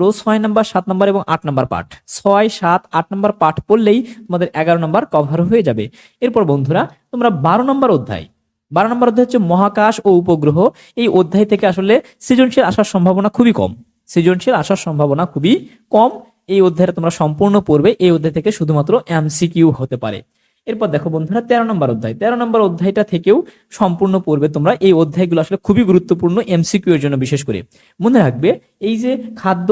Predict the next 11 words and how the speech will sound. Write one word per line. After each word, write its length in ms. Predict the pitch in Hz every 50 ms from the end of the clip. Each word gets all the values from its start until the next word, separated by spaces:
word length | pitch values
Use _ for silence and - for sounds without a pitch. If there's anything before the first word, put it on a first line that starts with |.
| 220 202 -
ও 60 | - 170
পুষ্টি, 380 | 165 - 190 180 - - - 226 240 -
এই 120 | 208 208
অধ্যায় 360 | 190 165 170 156 151 175 196 185
থেকেও 240 | - 180 - 226
কিন্তু 240 | 214 - 190 185 196 202 -
একশো 280 | - 160 156 - - 196
পার্সেন্ট 320 | - - 175 - - 226 226
একটি 200 | 202 185 - - 190
সৃজনশীল 400 | - - 196 165 156 147 170 175
প্রশ্ন 220 | 165 156 - 185